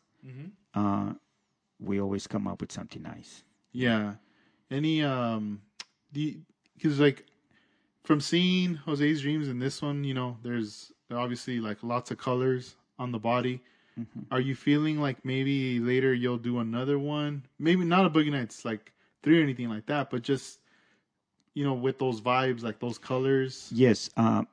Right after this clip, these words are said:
Speaker 2: the, where I got inspired is from the painters. The
Speaker 1: Mm-hmm.
Speaker 2: painter was Jimmy Olivas,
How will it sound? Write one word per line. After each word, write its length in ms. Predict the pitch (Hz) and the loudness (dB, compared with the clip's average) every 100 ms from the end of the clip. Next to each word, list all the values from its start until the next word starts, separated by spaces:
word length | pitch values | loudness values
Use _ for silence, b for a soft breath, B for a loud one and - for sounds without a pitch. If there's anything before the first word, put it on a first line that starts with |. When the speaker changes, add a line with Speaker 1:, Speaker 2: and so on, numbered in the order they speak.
| - | -10
Speaker 2:
the, 280 | 101 110 - _ _ _ _ _ _ _ _ _ - | 0 0 0 _ _ _ _ _ _ _ _ _ -2
where 200 | 110 123 | 2 4
I 100 | - | 4
got 260 | 147 139 | 6 4
inspired 580 | 110 104 - 98 101 104 | 2 -2 -2 0 2 0
is 160 | 98 - _ _ | -4 -10 _ _
from 200 | - 98 | -6 -4
the 80 | - | -4
painters. 500 | - 95 87 - - _ _ - | -8 -10 -12 -16 -20 _ _ -8
The 80 | 107 | -8
Speaker 1:
Mm-hmm. 100 | 123 | -2
Speaker 2:
painter 420 | 113 110 107 107 | 0 2 2 2
was 380 | 98 92 - - | 0 -2 -6 -10
Jimmy 260 | - 98 98 | -6 -4 -4
Olivas, 640 | 85 90 92 101 131 - | -4 -6 -6 -6 -10 -16